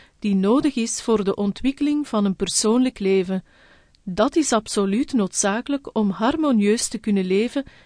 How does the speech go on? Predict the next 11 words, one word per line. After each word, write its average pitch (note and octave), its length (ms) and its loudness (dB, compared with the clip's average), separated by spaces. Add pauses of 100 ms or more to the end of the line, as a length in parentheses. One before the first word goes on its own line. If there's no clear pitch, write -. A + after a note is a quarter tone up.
in G#3+ 140 2
de G3+ 60 2
gemeenschappelijke G3 880 0
leefstructuur G3+ 920 -4 (380)
en A#3 160 2
in D4 140 4
de B3 80 4
maatschappij G3+ 840 0
in G#3+ 160 0
het F3+ 180 -6
algemeen. G3 680 0